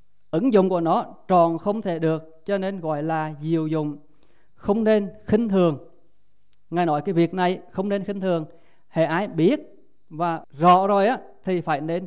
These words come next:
trở về nhận cho được. Đây là một cái món quý, chứ không có nên khinh, khinh thường. Thì Ngài Úc Sơn Chủ, lúc mà Ngài cưỡi ngựa qua cầu á, trượt chân té, thì Ngài mới ngồi đào và làm một bài kệ.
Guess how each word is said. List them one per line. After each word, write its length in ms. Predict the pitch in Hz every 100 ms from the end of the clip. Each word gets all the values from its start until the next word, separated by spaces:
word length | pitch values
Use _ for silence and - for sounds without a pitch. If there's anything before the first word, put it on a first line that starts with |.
| - -
trở 220 | 160 156
về 300 | 175 165 156 - - -
nhận 280 | 170 165 156
cho 120 | 151
được. 340 | 160 160 - - - -
Đây 160 | 160 196
là 200 | 180 165
một 300 | 160 151 151
cái 80 | 180
món 260 | 147 151 156
quý, 320 | 147 185 277 - -
chứ 100 | 196
không 220 | 185 190 185
có 100 | 180
nên 200 | 180 175 -
khinh, 200 | 180 185 -
khinh 180 | 185 196
thường. 300 | 185 165 135 - - - - - - - - - - - - - - - - - -
Thì 120 | - 185
Ngài 240 | 185 180
Úc 180 | 233 233
Sơn 180 | 226 226
Chủ, 480 | 175 156 202 254 - - - - - - -
lúc 180 | 190 220
mà 120 | 185
Ngài 240 | 180 175 170
cưỡi 300 | - 165 160
ngựa 220 | 160 151
qua 140 | 185
cầu 320 | 196 180 170
á, 80 | 214 - - - - - - - - - - - - -
trượt 200 | 180 170 -
chân 180 | 190
té, 340 | 214 143 170 214 - - - -
thì 160 | 180
Ngài 300 | 170 175 165
mới 140 | 170 196
ngồi 200 | 151 151
đào 260 | 151 147
và 100 | 156
làm 180 | 170 160
một 100 | 151
bài 140 | 165
kệ. 380 | 160 151 147 139